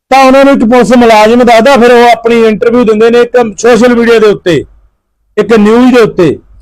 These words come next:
ਤਾਂ ਹੁਣ ਤੁਸੀਂ ਪੰਜਾਬ ਵਾਲਿਓ ਇੰਨਾ ਅੰਦਾਜ਼ਾ ਲਾ ਲਓ ਮੇਰਾ ਵੀਰ,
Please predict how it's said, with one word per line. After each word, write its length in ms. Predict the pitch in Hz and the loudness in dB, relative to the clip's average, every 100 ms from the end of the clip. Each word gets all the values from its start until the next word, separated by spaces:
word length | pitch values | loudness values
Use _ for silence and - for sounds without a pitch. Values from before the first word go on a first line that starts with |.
| _ _ _ _ _ - | _ _ _ _ _ -2
ਤਾਂ 100 | 220 | 0
ਹੁਣ 200 | 247 208 | 0 0
ਤੁਸੀਂ 220 | 247 247 220 | -2 -2 -2
ਪੰਜਾਬ 420 | 233 202 208 208 | -2 0 0 2
ਵਾਲਿਓ 280 | 220 240 247 | 2 2 2
ਇੰਨਾ 200 | 226 233 | 0 0
ਅੰਦਾਜ਼ਾ 400 | 233 208 190 226 | 0 0 0 0
ਲਾ 140 | 220 196 | 2 0
ਲਓ 160 | 214 | 0
ਮੇਰਾ 260 | 214 214 226 | 0 0 0
ਵੀਰ, 260 | 202 208 | 0 0